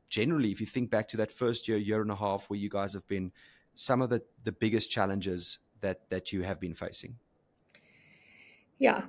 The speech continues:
Speaker 2: g-, good question, and multi-layered and multifaceted,
Speaker 1: Yes,
Speaker 2: right? I
Speaker 1: yes.
Speaker 2: think
Speaker 1: Take your time, back it out.
Speaker 2: No, no, no. I think the first thing, you know, is from, from a company perspective, when you're in, in an early stage, you're always going to be strapped for capacity, right?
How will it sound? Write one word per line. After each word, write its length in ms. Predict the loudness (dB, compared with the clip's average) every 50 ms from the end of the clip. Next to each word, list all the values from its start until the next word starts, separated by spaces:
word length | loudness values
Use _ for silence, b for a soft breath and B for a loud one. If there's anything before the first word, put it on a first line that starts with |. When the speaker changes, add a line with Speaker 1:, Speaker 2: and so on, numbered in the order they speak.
| 2
Speaker 2:
g-, 220 | 4 4 6 6 4
good 320 | 10 10 12 12 10 8 4
question, 400 | 6 8 8 8 8 6 6 6
and 180 | 8 8 8 10
multi-layered 800 | 12 12 10 10 6 4 4 6 8 8 8 8 8 8 8
and 200 | 10 10 10 10 12
multifaceted, 840 | 12 12 10 10 6 0 2 6 6 6 6 6 4 2 4 4
Speaker 1:
Yes, 160 | 4 2 4 4
Speaker 2:
right? 200 | 4 4 4 6
I 80 | 6 6
Speaker 1:
yes. 120 | 6 8
Speaker 2:
think 340 | 8 8 6 6 2 -4 2
Speaker 1:
Take 240 | 6 6 6 8 6
your 120 | 6 6
time, 320 | 8 6 6 6 6 4 4
back 220 | 4 4 4 4 2
it 60 | 0
out. 160 | 0 -2 0
Speaker 2:
No, 320 | 2 6 8 10 10 10 10
no, 140 | 8 8 8
no. 100 | 8 8
I 180 | 10 10 8
think 220 | 8 6 2 2 2
the 80 | 0
first 500 | -2 2 8 10 10 10 10 8 6 6
thing, 240 | 8 8 8 8 8
you 80 | 6 6
know, 140 | 8 8
is 320 | 10 10 8 8 6 4 4
from, 440 | 4 6 6 6 6 4 2 0 -4 -8 0
from 180 | 2 4 4
a 80 | 4 2
company 480 | -2 0 0 0 2 2 2 0 0
perspective, 540 | 0 -2 -4 -2 2 2 2 2 2 0 0
when 100 | 2 2
you're 160 | 4 4 4
in, 100 | 2 2
in 280 | 2 0 2 2 4 6
an 120 | 6 6 6
early 240 | 6 6 6 6 4
stage, 520 | 2 0 4 6 6 8 6 6 2 2
you're 180 | 0 0 0 2 2
always 480 | 4 6 6 6 8 6 6 4 4
going 320 | 2 2 2 2 2 0 -2
to 140 | -6 -10 -10
be 100 | -8 -8
strapped 340 | -4 0 0 0 0 0
for 100 | -2 -4
capacity, 800 | -4 -4 -4 0 2 2 2 2 0 -6 -8 -8 -8 -8 -6 -4 -2
right? 260 | 0 0 -2 -2 -4